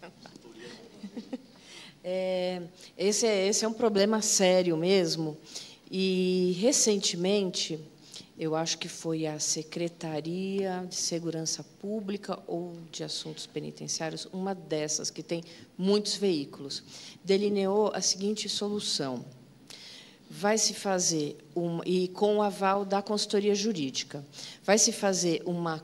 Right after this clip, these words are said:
contratação de um serviço de gerenciamento de manutenção. Então, o, o, o Estado vai contratar uma empresa que vai gerenciar essa manutenção,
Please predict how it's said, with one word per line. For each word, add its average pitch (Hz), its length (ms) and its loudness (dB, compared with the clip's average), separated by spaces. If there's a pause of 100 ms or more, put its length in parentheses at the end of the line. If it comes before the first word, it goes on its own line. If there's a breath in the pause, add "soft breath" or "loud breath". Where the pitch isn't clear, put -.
contratação 190 1120 -2 (540 loud breath)
de 180 240 0
um 254 160 0
serviço 202 960 0
de 214 240 -4
gerenciamento 262 1700 2
de 254 120 -6
manutenção. 277 920 -4 (500 loud breath)
Então, 180 400 -6 (400 soft breath)
o, 175 60 -12 (100)
o, 165 280 -8
o 170 40 -6
Estado 170 460 -2
vai 160 160 -2
contratar 226 640 -2
uma 185 160 -4
empresa 160 500 -2
que 175 140 -8
vai 175 160 0
gerenciar 220 720 2
essa 208 220 0
manutenção, 170 800 -4